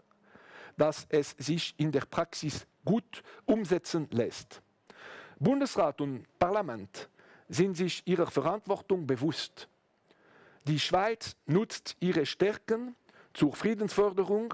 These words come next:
und agiert zum Beispiel als Brückenbauerin zwischen Konfliktparteien.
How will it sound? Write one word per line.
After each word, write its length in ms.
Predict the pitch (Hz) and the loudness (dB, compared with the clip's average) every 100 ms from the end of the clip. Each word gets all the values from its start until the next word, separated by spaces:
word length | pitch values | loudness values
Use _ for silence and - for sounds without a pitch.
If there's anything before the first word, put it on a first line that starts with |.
| - | -2
und 160 | 156 151 | 0 2
agiert 540 | 139 180 220 - - | 0 0 -2 -6 -12
zum 200 | - 156 | 0 2
Beispiel 440 | 151 151 - 190 185 | 2 0 -2 -2 0
als 200 | 135 - | -2 -4
Brückenbauerin 920 | - 202 202 156 147 175 165 190 202 _ - - - | -2 0 2 2 2 0 -2 -6 -6 _ -20 -20 -10
zwischen 560 | - 196 - 185 185 180 - | -2 0 0 0 0 -4 -2
Konfliktparteien. 1120 | 139 135 160 170 - - 131 - 147 131 - | -2 0 0 0 -2 -2 -2 2 0 0 -8